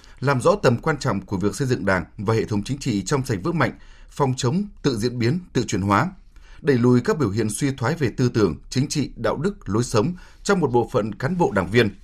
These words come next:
Các đại biểu đã nghiêm túc thảo luận, phân tích các khó khăn vướng mắc trong thực tiễn đấu tranh, nhìn nhận những hạn chế thiếu sót,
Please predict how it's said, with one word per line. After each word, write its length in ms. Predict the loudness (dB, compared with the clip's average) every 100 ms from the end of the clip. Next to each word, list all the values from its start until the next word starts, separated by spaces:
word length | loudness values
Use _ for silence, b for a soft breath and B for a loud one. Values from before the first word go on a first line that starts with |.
| b b b b b b b b
Các 100 | 2
đại 100 | 4
biểu 220 | 2 2
đã 100 | 0
nghiêm 200 | 0 -2
túc 180 | -2 -4
thảo 120 | 0
luận, 240 | 2 4 2
phân 160 | -2 -4
tích 120 | -4
các 120 | -8
khó 160 | -4 -6
khăn 260 | -2 -4 -2
vướng 220 | -2 -2
mắc 140 | -4 -4
trong 160 | -8
thực 160 | -6 -4
tiễn 140 | -4
đấu 100 | -2
tranh, 300 | -2 -2 -2 b b b -4
nhìn 160 | 0
nhận 140 | 2 0
những 120 | -2
hạn 220 | -4 -6
chế 160 | -4 -4
thiếu 180 | -2
sót, 180 | -2 -2